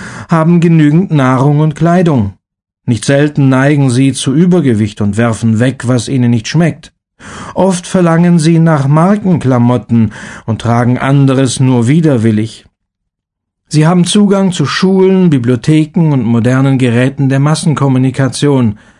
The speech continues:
Fernseher, Computer, Handy. Sie verfügen über reichlich Spielzeug.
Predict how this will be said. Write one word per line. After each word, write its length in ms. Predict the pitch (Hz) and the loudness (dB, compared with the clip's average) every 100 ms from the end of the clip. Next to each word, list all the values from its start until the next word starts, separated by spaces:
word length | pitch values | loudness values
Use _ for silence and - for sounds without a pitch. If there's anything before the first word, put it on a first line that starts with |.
| _ | _
Fernseher, 720 | - 123 120 120 131 127 123 107 _ | -6 -2 0 0 0 0 -2 -6 _
Computer, 680 | - 127 120 123 110 127 120 - | -6 -2 -2 -2 -2 -4 -6 -6
Handy. 480 | 151 151 131 113 110 _ _ _ _ _ - - - | -2 0 0 -2 -6 _ _ _ _ _ -20 -20 -4
Sie 140 | 185 | -2
verfügen 540 | 175 185 190 175 175 190 | 0 0 2 2 2 0
über 180 | 190 | 0
reichlich 380 | 170 135 120 160 | 0 -2 -2 -6
Spielzeug. 580 | - 190 139 - - _ | -4 -4 -4 -10 -16 _